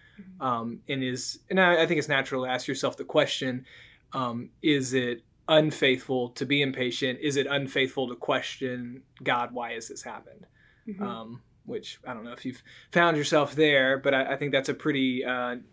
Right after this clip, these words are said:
Speaker 2: natural thing that occurs when you find yourself waiting or not understanding,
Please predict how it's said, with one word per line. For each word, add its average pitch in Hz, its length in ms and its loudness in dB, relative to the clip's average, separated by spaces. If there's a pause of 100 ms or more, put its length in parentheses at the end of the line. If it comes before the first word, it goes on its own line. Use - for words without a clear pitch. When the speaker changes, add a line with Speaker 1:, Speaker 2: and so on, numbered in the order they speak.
(480)
Speaker 2:
natural 143 640 2
thing 131 240 -4
that 127 100 0
occurs 120 560 -2
when 123 460 -4 (380)
you 151 120 -2
find 139 300 2
yourself 131 340 -2
waiting 120 540 -4
or 123 480 -4
not 127 260 -4
understanding, 120 840 -10